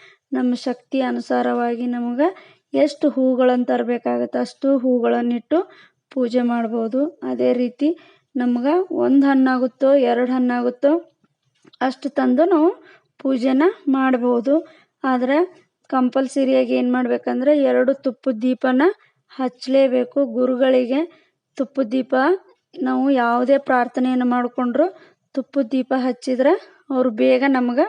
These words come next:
ಒಲಿತಾರ. ಆದ್ರೆ ಆ ಪೂಜೆ ಮಾಡುವ ಮುಂದ ಸ್ವಲ್ಪ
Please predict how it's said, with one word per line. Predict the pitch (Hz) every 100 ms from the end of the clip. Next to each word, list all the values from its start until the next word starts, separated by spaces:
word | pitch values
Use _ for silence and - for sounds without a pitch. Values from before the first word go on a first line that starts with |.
| -
ಒಲಿತಾರ. | - 262 262 254 240 262 349 _ _ _ _ _
ಆದ್ರೆ | 262 254 254
ಆ | 262
ಪೂಜೆ | 254 - 262 254
ಮಾಡುವ | 285 254 254 269 262
ಮುಂದ | 247 240 233 262 330 _ _ _ _ _
ಸ್ವಲ್ಪ | - 262 247 -